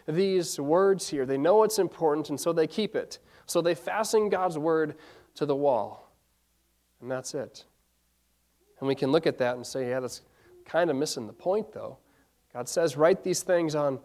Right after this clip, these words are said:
on your heart. They're to be on your heart." And, and this is supposed to help get from here to your heart to remind you of these things. And we can do the same thing,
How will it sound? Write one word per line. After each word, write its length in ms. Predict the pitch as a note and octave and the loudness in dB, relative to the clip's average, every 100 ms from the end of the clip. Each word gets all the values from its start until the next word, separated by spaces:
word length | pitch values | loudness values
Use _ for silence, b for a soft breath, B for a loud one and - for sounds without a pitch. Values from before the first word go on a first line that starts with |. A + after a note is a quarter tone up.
| B B D3 | B B -4
on 120 | B2+ | -2
your 120 | B2 | -2
heart. 400 | - A3+ F3+ - | 4 6 6 4
They're 140 | C#3+ C#3 | -2 -2
to 100 | D3 | -2
be 160 | G3 | 4
on 140 | F#3 D#3+ | 4 4
your 100 | D3 | 2
heart." 380 | - A#3 D3 | 4 4 4
And, 140 | C3+ C3+ B B | 0 -8 B B
and 120 | D3 | 4
this 140 | F#3+ G3 | 4 4
is 100 | F#3 | 0
supposed 340 | F3+ F#3+ - | 2 2 2
to 80 | F3 | 0
help 380 | - G3 F#3+ D3+ | 4 4 4 6
get 260 | F#3 G3 | 6 6
from 320 | - - E3 D3 B B | 4 0 0 0 B B
here 360 | A3 A#3 A3 | 2 8 10
to 200 | G#3+ - | 8 4
your 200 | F#3+ E3+ | 2 4
heart 360 | E3 A#3 A3 - | 4 6 6 6
to 120 | - | 0
remind 520 | D#3 D3 F3 B3 C4 | 2 4 6 8 6
you 160 | G3 E3 | 4 0
of 140 | C#3 | 0
these 220 | B2+ A2+ - | -4 -6 -8
things. 480 | A2+ F#2+ - - - b b b b _ _ _ B2+ | -10 -16 -12 -12 -12 b b b b _ _ _ -4
And 80 | |
we 80 | D3+ | -2
can 180 | E3 D3+ | -2 -2
do 140 | D3 | -2
the 100 | C3+ | -4
same 300 | A#2+ D3 C#3+ | -4 -6 -8
thing, 340 | C3 D#3 B2 | -8 -8 -8